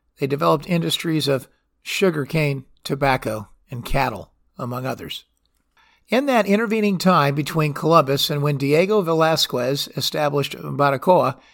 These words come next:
which was, again, the first settlement in Cuba, the entire coast of Cuba was at first fully mapped by the Spanish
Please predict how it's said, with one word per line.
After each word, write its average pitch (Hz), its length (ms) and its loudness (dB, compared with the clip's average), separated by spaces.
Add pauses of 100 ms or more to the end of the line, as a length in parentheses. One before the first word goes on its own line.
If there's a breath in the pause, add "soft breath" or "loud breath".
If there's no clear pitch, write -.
(300 soft breath)
which 147 200 -4
was, 143 400 -2
again, 151 320 -2
the 139 80 -2
first 139 300 -2
settlement 143 400 0
in 135 140 -4
Cuba, 131 420 0 (420 soft breath)
the 143 120 -2
entire 185 400 2
coast 165 420 2
of 139 280 -2
Cuba 143 360 2
was 135 380 0
at 139 200 -4
first 185 540 0
fully 156 400 -2
mapped 143 480 -6 (340)
by 131 140 2
the 120 100 0
Spanish 175 540 2